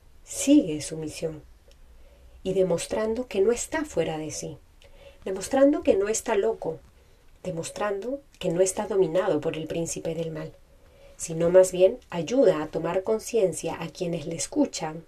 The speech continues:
cuál es el verdadero sentido de por qué él hace las cosas que hace. Él da a conocer cuál es el motor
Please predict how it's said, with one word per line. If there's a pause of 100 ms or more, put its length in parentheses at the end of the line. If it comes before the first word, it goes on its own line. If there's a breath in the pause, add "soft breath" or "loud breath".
(1300)
cuál
es
el
verdadero
sentido
de
por
qué (120)
él
hace
las
cosas
que
hace. (1800 soft breath)
Él
da
a
conocer
cuál
es
el
motor